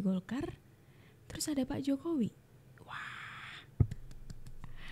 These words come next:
bakal menarik nih. Yuk langsung aja kita tonton videonya berikut ini.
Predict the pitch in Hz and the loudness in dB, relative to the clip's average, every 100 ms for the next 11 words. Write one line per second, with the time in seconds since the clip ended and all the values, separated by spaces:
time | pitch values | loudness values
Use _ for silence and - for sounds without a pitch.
0 | - - 214 202 196 190 180 190 392 - | -8 2 8 10 10 10 10 10 6 10
1 | 233 233 240 233 - 127 156 180 190 180 | 12 12 12 10 8 10 12 12 12 12
2 | 185 202 202 202 190 196 208 294 311 285 | 12 10 10 8 8 10 8 8 4 4
3 | 285 262 277 269 262 339 349 214 214 196 | 6 10 12 12 12 10 8 12 12 12
4 | 185 107 57 | 8 6 2